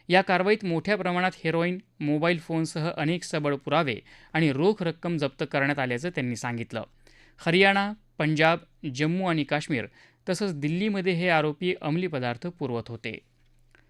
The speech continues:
मल्याळी अभिनेता श्वाईन टॉम चाको याला अंमली पदार्थ संबंधित प्रकरणात कोची शहर पोलिसांनी आज अटक केली आहे. एर्नाकुलम पोलीस ठाण्यात त्याची आज सकाळी तीन तास चौकशी करण्यात आली. "प्रधानमंत्री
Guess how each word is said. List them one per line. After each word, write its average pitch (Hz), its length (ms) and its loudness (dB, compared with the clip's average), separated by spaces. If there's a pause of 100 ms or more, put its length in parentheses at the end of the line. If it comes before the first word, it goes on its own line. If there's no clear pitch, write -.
(640)
मल्याळी 196 340 6
अभिनेता 214 560 2
श्वाईन 185 500 0
टॉम 175 280 2
चाको 160 380 -2
याला 160 360 2
अंमली 147 220 0
पदार्थ 165 380 0
संबंधित 151 560 0
प्रकरणात 143 460 0 (120)
कोची 156 320 -6
शहर 160 240 -2
पोलिसांनी 135 560 -2
आज 135 280 -2
अटक 117 300 -4
केली 113 180 -8
आहे. 110 440 -10 (360)
एर्नाकुलम 190 480 2
पोलीस 175 340 -2
ठाण्यात 170 280 0
त्याची 160 300 -2
आज 151 180 4
सकाळी 156 400 -2
तीन 175 420 -6
तास 165 240 -2
चौकशी 123 380 -8
करण्यात 117 400 -6
आली. 110 200 -6 (1400)
"प्रधानमंत्री 226 560 4